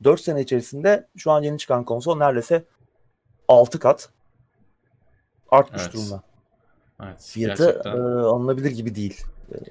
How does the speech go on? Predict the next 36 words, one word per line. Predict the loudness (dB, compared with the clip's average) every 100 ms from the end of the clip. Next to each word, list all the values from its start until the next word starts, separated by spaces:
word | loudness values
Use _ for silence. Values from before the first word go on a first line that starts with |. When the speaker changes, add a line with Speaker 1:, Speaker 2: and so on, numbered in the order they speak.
| -4
Speaker 1:
o | -2
yüzden | -2 2 2 2 -8 _ _ _ _ _
ki | 4
yani | 6 6 2
bizim | 2 2
alım | 4 4 4
gücümüz | 4 4 2 4 6
aynı | 6 6
oranda | 6 6 4 2 0
büyümedi | -2 -2 -2 -4 -8
bu | -14 -18
süre | -10 -6 -6
zarfında. | -4 -4 -4 -4 -4
Hani | -4 -6 -14 _
veya | 2 2
işte | 0
kazandığımız, | -4 2 2 2 0 0
elimize | -2 -2
geçen | -2 -2 -4
paralar, | -2 2 4 6 4 2 _ _ _ _ 0
e, | 2 2 0
bu | -2 0 4
oranda | 6 6 6 0 -2
büyümedi. | -6 -8 0 4
Alım | 4 4 -4
gücümüz, | -6 -8 -10 -10
e, | -10 -8
çok | -10 -12 _ _ _ _ _ _
ciddi | 2
anlamda | 4 2 -6 -8
düştü. | -14 -18 -6
Yani | -4 -4 -4
işte | -4 -4
insanlara | -6 -4 -2 0 2
daha | 4
erişilebilir | 4 2 2 2 2